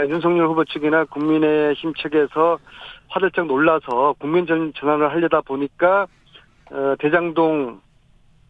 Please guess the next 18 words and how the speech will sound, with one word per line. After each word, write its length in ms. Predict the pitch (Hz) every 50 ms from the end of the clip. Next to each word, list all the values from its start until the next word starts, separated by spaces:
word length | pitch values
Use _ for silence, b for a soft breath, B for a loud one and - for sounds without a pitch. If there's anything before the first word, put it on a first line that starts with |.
| _ _ -
이 300 | 180 180 180 175 170 156
이제 300 | 139 151 151 147 147 139 - _ _ _ - - -
끈을, 560 | - 196 185 165 135 131 147 165 156 123 104 - _ _ -
해묵은 340 | 180 185 180 165 170 165 151 -
끈, 240 | 160 147 127 110 - B B B B B B
이걸 220 | - 156 151 190 180
이제 100 | 156 160 -
꺼내가지고 1120 | - 208 196 190 185 185 175 175 170 165 156 - - 156 143 151 160 151 151 185 196 202 185 B B B B B B B B B _ -
이게 160 | 175 170 214 202 190 - - _ _ _ _ _ _ _ _ _ _ _ _ _ _ -
초기에는 840 | - - 233 202 220 233 220 208 202 214 220 220 214 185 156 - -
이재명 440 | 165 151 185 202 196 202 202 202 185
후보의 360 | 175 190 170 175 180 190 196
악재인 500 | 180 - - _ - 220 208 196 180 156
줄 100 | 160 175
알았는데, 680 | 156 143 151 156 151 147 143 135 160 180 170 143 110 - _ _ _ _ _ _ _ _ _ _ _ _ _ _ _ -
어, 200 | 214 220 240 247
보니까 600 | - - 196 196 190 - - 208 202 202 196 170 - - _ _ _ _ _ _ _ _ _ _ _ _ _ _
곽상도 840 | - 214 - - 214 208 202 185 180 202 196 196 190 190 180 165